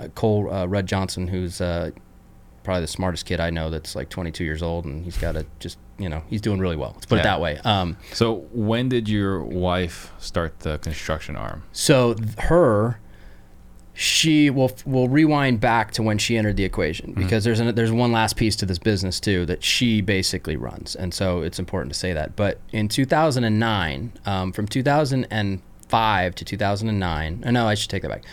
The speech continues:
Speaker 1: Two thousand and six to two thousand nine, she worked for a big builder in Portland,
Speaker 2: Mm-hmm.
Speaker 1: and she was basically running their custom home division, um,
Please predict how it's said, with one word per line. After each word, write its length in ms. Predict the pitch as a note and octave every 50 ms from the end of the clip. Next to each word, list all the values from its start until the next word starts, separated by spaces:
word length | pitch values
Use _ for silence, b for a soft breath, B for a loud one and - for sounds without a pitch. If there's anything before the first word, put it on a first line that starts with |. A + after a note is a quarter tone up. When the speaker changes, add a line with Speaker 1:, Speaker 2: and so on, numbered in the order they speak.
| B B B
Speaker 1:
Two 140 | - - C#3+
thousand 320 | D3+ D3+ D3 C#3+ B2 C3+ B2+
and 400 | A#2+ A#2 A2+ A2 G#2+ G#2+ G#2 G2
six 540 | - - - - - - D3 B2+ - - -
to 80 | -
two 120 | G#2 - A2
thousand 280 | G#2+ G#2 G#2+ G#2 A2
nine, 180 | G2+ F2 E2 E2+
she 160 | D#2 - -
worked 240 | C3+ B2 B2+ A#2+ -
for 100 | - A2
a 60 | G2+
big 260 | F#2 G2+ A2 G#2 G2+
builder 300 | F#2+ G#2 F#2+ F#2 F2 E2+ E2
in 80 | D#2+
Portland, 380 | D#2+ - - - - - - - - - -
Speaker 2:
Mm-hmm. 280 | - F#2 E2 F2+ F#2 F2+ -
Speaker 1:
and 500 | A#2 A#2 A#2 A2 G#2+ G#2+ G#2+ G#2+ G2 G2+
she 220 | - - B2+ B2
was 160 | A#2 A#2+ G#2+
basically 520 | G#2+ A#2+ A#2 A#2+ A#2+ - - B2 - B2 A2+
running 220 | A2 A2 G#2+ G#2+
their 120 | G2+ F#2+
custom 320 | - - G#2+ - - - G2
home 200 | F2+ G#2 G2 F#2+
division, 680 | F#2 F2+ F2 F#2+ F#2 F2 F2 F#2 F2+ F2+ F2 F2+ E2+ - -
um, 500 | - F#2+ F2 E2+ E2 E2 D#2+ D#2 D#2+ E2